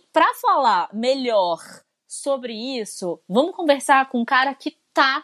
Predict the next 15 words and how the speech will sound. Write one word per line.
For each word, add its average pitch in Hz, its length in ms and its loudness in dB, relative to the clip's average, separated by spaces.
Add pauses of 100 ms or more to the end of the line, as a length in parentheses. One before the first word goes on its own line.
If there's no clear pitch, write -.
(120)
no 262 200 -4
front, 240 540 -4
que 208 220 -6 (200)
tá 247 320 2 (520)
na, 214 540 -2
na 220 140 2
linha 233 200 -2
de 233 80 -4
frente, 254 320 -4
que 254 120 -6
faz 269 280 -2
parte 233 600 2
dos 226 240 -2
entregadores, 233 920 0
né? 196 260 -4